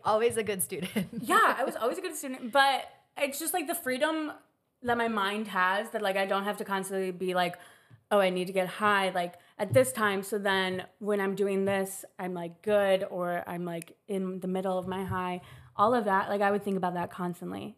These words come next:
Speaker 1: Hell
Speaker 2: in
Speaker 1: yeah.
Speaker 2: my using.
Speaker 1: Yep.
Speaker 2: And, like,
Speaker 1: Schedule out your
Speaker 2: yes,
Speaker 1: highs.
Speaker 2: yes.
Speaker 1: Yeah.
Speaker 2: So I'm just glad that I do, I have freedom with that. But I, I do try to make a gratitude list.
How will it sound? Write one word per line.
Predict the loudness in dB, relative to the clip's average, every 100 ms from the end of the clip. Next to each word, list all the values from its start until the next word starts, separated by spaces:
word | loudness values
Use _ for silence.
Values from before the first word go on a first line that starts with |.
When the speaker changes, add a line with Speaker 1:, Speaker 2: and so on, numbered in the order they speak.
| _
Speaker 1:
Hell | -14
Speaker 2:
in | -8
Speaker 1:
yeah. | -4
Speaker 2:
my | -4
using. | -4 -6 -10 -18 -20 _ -12
Speaker 1:
Yep. | -12 -12 -20 _ _ -4
Speaker 2:
And, | 0
like, | 0 0
Speaker 1:
Schedule |
out | -2 -4 -6
your | -6
Speaker 2:
yes, | 0 2 2 2
Speaker 1:
highs. | -2 -4 -6 -2
Speaker 2:
yes. | 0 2 0 -4 -12 -12
Speaker 1:
Yeah. | -10 -10 -12 -18 -18
Speaker 2:
So | -2 0
I'm | 2
just | 0 -2
glad | 0 0 0 -2 -4
that | -4 -4 -8 -16 _ _
I | -6 -6
do, | -4 -4
I | -2
have | -2 -4 -10 -6
freedom | -2 0 0 -4 -6 -12 _
with | -10 -8
that. | -8 -6 -4 -6 -8 _ -14 -2
But | 0 2
I, | 0 0
I | 0
do | 0 0
try | 0 0
to | 0
make | -2
a | -2
gratitude | -2 -2 -4 -4
list. | -2 -2 -4 -10 -20